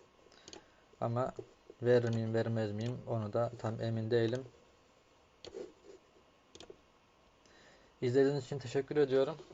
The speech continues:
Siteleri nokta org'dan da ayrıca backlink alabilirsiniz. Ücretsiz tanıtım yazınızı paylaşabilirsiniz bu kısımdan. Ben ekleyeceğiniz kodu ve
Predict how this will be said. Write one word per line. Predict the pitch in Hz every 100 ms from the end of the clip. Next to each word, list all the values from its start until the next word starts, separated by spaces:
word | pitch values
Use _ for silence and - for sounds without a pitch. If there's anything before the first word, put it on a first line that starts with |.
| - - -
Siteleri | - 139 143 143 143 139
nokta | 139 131 -
org'dan | 139 127 - 143
da | 139 131
ayrıca | - 131 131 127 131 120
backlink | 120 135 120
alabilirsiniz. | 131 135 131 143 - 131
Ücretsiz | 123 127 123 120 -
tanıtım | - 120 120 123
yazınızı | 120 113 117 120 127 - - - -
paylaşabilirsiniz | 113 117 120 123 127 143 - 139 139 - -
bu |
kısımdan. | 123 110 131 123 139 - - _ _ - - - - - - - _ _ - - - - -
Ben | 139 139 -
ekleyeceğiniz | 139 131 147 143 143 139 - - -
kodu | 135 147 156 127
ve | 135 131